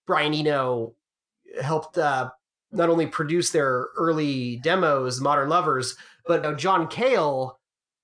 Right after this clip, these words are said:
produced their early albums, and John Cale actually covered this song before Modern Lovers ever put it out on anything. Um, uh, so it's just interesting. So this is kind of a cover of both Modern Lovers and John Cale,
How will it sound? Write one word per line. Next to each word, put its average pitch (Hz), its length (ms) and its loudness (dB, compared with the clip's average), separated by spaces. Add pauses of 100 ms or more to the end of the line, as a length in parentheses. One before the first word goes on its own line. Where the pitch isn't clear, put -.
(520)
produced 202 340 -2
their 190 140 0
early 180 320 2
albums, 165 440 0
and 180 200 -4
John 185 220 2
Cale 214 260 0
actually 180 340 0
covered 202 460 0
this 160 180 -2
song 156 580 0
before 208 600 0
Modern 170 300 2
Lovers 165 260 0
ever 156 160 -2
put 156 180 -6
it 139 80 -8
out 165 160 2
on 139 140 -2
anything. 107 400 -12 (720)
Um, 117 480 -2 (1120)
uh, 135 460 -2
so 165 520 0 (120)
it's 180 140 -4
just 165 140 -4
interesting. 156 340 -4
So 165 140 -4
this 220 220 0
is 226 80 -6
kind 226 120 2
of 185 100 0
a 180 40 2
cover 180 320 0
of 143 140 -2
both 175 240 0
Modern 165 280 2
Lovers 190 440 2
and 170 280 0
John 151 240 0
Cale, 139 520 -4